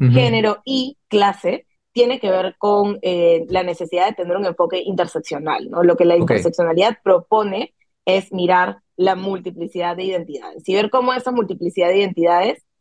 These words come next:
Speaker 2: puede hacer que las brechas se abran o se cierren dependiendo de, digamos, las desventajas o los privilegios que puedas tener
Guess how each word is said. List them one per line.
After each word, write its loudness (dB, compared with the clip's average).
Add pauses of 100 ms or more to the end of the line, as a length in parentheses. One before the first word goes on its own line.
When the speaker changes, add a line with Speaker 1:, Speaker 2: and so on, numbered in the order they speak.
(160)
Speaker 2:
puede 4
hacer 0
que 0
las -2
brechas 0 (180)
se 2
abran 2 (220)
o -2
se -8
cierren -4
dependiendo -2
de, 4 (300)
digamos, -2
las -6
desventajas -2
o -4
los -6
privilegios -6
que -12
puedas -4
tener 0